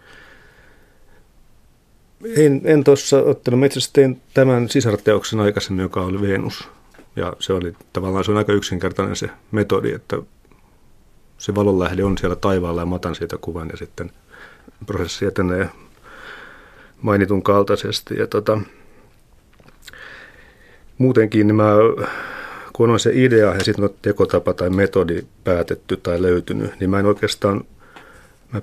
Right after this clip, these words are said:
pyrinkin siihen, että mä en enää muokkaa mitään sillä tavalla jonkun näköiseksi, vaan mä otan sen vastaan, mikä sieltä tulee. Ja se on ihan kuvallisesti ja taiteilijana mu-, kiinnostaa mua tosi paljon se, että se ratkaisu, joka on ihan täysin niinku mun, tai semmoinen –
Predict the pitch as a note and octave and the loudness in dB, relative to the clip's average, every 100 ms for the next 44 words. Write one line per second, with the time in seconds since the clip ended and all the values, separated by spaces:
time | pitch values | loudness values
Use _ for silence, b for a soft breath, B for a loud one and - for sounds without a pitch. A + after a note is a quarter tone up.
0 | - B2+ A#2 G#2 F#2 G2 F#2+ F#2+ F#2 F#2+ | 0 2 4 2 0 0 0 -2 -2 -2
1 | G2 A2+ G2 G#2 F#2+ F#2 G#2 G2+ - - | -2 -2 0 0 0 0 2 0 -2 -4
2 | D#2+ E2+ E2+ F#2+ F2 E2+ F#2 E2+ E2 D#2+ | -4 -4 -4 -4 -4 -4 -4 -4 -4 -4
3 | E2+ E2+ F#2+ F2 F2 F#2+ - G#2 - - | -2 -2 -4 -4 -2 -2 -2 -6 -6 -12
4 | - G#2 - F2+ F2+ F#2+ F#2+ F#2 F#2+ F#2 | -10 -10 -4 -2 0 -2 -4 -4 -2 -4
5 | E2+ F#2 F2 F2+ E2+ E2 D#2+ D#2+ D2+ D#2+ | -4 -6 -6 -6 -6 -6 -8 -6 -8 -6
6 | F#2+ G2 - - B B B B B F2 | -4 -4 -6 -14 B B B B B -8
7 | F2 F2 F2+ - - - - - - - | -2 -2 -2 -6 -16 -20 -20 -20 -20 -20
8 | - E2 E2 F#2+ F2+ F2 F2 F2 - F2+ | -12 -10 -6 -2 0 0 -2 -6 -6 -6
9 | E2+ - - F#2 F2+ F2+ E2+ F2 F#2 - | -6 -8 -4 -4 -2 -6 -6 -10 -12 -14
10 | - F#2 F2+ F#2+ F2+ F2 F2+ F2+ - F2 | -4 -2 -2 -4 -6 -6 -8 -6 -4 -4
11 | E2+ D#2+ F#2 - B B B _ F2+ - | -4 -4 -6 -8 B B B _ -4 -2
12 | F2+ E2+ - F#2 E2 - F2 F2 E2+ E2 | -6 -4 -4 -2 -2 -4 -4 -4 -4 -6
13 | F2 F2 F2+ F#2+ D#2 D#2+ _ _ - D#2+ | -6 -8 -4 -4 -6 -12 _ _ -8 -6
14 | E2 D#2+ D#2+ | -6 -8 -8